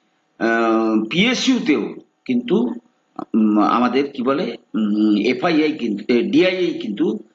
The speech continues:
তাদের হোল্ডিং বাড়াচ্ছে। এটা কিন্তু অত্যন্ত ভালো একটা খবর। কোটাক ব্যাংকে দেখুন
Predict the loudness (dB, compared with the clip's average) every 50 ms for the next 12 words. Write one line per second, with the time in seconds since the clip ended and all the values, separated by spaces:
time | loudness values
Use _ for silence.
0 | _ _ -4 -2 0 0 0 0 0 2 2 2 2 2 2 0 0 -4 -8 -10
1 | -16 _ _ _ -16 -10 -4 -2 0 0 0 -2 -4 -8 -12 -12 -12 -12 -12 -14
2 | _ _ _ _ _ _ _ _ _ _ _ -2 0 0 -2 -2 -2 -4 -2 0
3 | 0 0 0 0 -2 -2 -2 -2 0 0 -2 -2 -2 -8 -16 _ _ _ _ -14
4 | -6 -4 -2 0 2 2 2 2 2 0 -2 -4 -4 -4 -4 -4 -6 -12 -16 _
5 | _ _ _ _ -4 -2 0 0 0 -2 -4 -6 -4 _ -2 -2 0 -2 -2 -2
6 | -2 -2 -2 -2 -4 -4 -4 -6 -8 -8